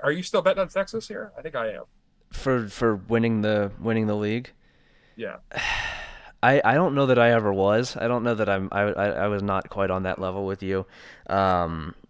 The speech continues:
Speaker 2: that they, that Oklahoma State has that game at home is going to be, I think, pretty important.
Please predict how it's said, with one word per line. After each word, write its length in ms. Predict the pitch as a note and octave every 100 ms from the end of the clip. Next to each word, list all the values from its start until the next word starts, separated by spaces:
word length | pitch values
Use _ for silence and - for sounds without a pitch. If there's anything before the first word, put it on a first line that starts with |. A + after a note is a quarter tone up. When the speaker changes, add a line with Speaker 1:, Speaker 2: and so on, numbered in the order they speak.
| _
Speaker 2:
that 360 | A2 G#2 G#2 A2+
they, 340 | A#2+ A#2 A2 G2+
that 180 | A2+
Oklahoma 420 | A#2+ A#2 A2+ A2+ G#2+
State 220 | - F#2
has 260 | G2 F#2+
that 200 | G#2 G#2
game 380 | G2+ G2+ G2 F#2+ -
at 160 | G2 -
home 420 | - F#2+ G#2 A#2 -
is 380 | - G2+ G2 F#2+
going 400 | - A2+ G#2 G2
to 100 | G2
be, 400 | F#2 F#2+ F2+ F#2 -
I 60 |
think, 200 | F#2 F#2+
pretty 240 | - G2+ F2+
important. 480 | F#2 F#2 F#2 A#2+